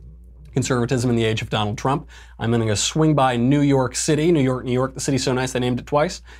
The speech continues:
and go to the Buckley Program Disinvitation Dinner.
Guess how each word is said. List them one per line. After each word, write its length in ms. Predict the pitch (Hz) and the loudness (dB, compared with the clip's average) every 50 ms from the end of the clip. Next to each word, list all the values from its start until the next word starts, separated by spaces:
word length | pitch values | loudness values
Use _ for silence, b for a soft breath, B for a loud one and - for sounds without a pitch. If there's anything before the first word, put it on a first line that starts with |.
| B | B
and 140 | B 120 117 | B -2 0
go 100 | 131 123 | 0 0
to 120 | - - 123 | 0 0 -2
the 80 | 120 | -2
Buckley 400 | 107 - - 139 151 - 180 151 | -2 0 -2 -2 -2 -2 -2 -4
Program 520 | 143 - - 139 131 131 139 143 139 131 123 | -2 -2 -2 -2 0 0 0 0 0 0 -2
Disinvitation 800 | - 165 165 160 - 165 156 147 139 - 151 135 131 - 147 131 | 0 -2 -2 0 0 0 0 0 0 0 0 0 0 0 -2 -2
Dinner. 320 | 135 135 131 135 127 127 | 0 0 0 -2 -2 -4